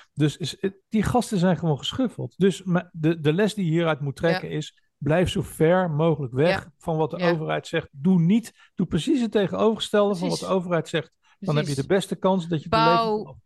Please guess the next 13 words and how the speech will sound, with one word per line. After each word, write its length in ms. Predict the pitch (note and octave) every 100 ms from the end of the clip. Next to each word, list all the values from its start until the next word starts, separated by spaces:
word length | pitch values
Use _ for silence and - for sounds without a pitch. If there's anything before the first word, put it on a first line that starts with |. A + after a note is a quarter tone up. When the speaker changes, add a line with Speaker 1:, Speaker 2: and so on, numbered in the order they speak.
| _
Speaker 2:
bouw 440 | - E3+ G#3+ B3 C#4
aan 220 | A#3+ A#3
je 160 | G#3+
eigen 520 | G#3+ A3 B3 C#4 C4 A#3
relaties, 920 | G#3+ G#3 G3+ G3 F#3+ - D#3 D#3 -
aan 160 | E3 D#3+
je 180 | D#3
Speaker 1:
Precies. 200 | D#3 D#3+
Speaker 2:
liefdesrelaties, 1200 | F3+ C4+ D4 C#4 - A#3+ A#3 A3 G#3+ - G#3+ G#3 -
aan 160 | E3
stabiele 540 | E3 F3+ D#3+ C4 C#4+ B3+
relaties 600 | A3+ A3 G3+ G3+ G3+ F3+
daarin. 560 | F#3+ F3 D3 F3+ F3+